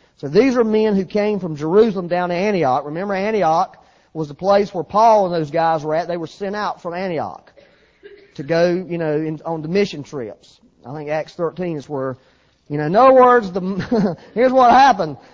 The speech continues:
God used to move at Jerusalem powerfully. All of a sudden, God's moved down to, to Antioch and was moving powerfully. So some guys from Jerusalem, which was sort of the mother church, came down to Antioch. Are y'all with me? Just for,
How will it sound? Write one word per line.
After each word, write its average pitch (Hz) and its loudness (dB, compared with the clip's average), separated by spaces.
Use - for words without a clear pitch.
God 233 6
used 262 2
to 254 -4
move 254 2
at 247 -6
Jerusalem 226 2
powerfully. 240 2
All 226 4
of 208 -4
a - -14
sudden, 226 -2
God's 220 0
moved 202 -4
down 220 -2
to, 202 -6
to 196 -6
Antioch 185 -4
and 156 -18
was 143 -12
moving 160 -8
powerfully. 135 -6
So 165 -6
some 160 -12
guys 220 4
from 190 -10
Jerusalem, 220 -2
which 202 -8
was 180 -14
sort 220 -4
of - -12
the 190 -6
mother 208 2
church, 208 -8
came 220 -8
down 196 -4
to 190 -8
Antioch. 202 -4
Are 135 -16
y'all 185 -8
with 202 -10
me? 202 -18
Just 170 -20
for, 156 -16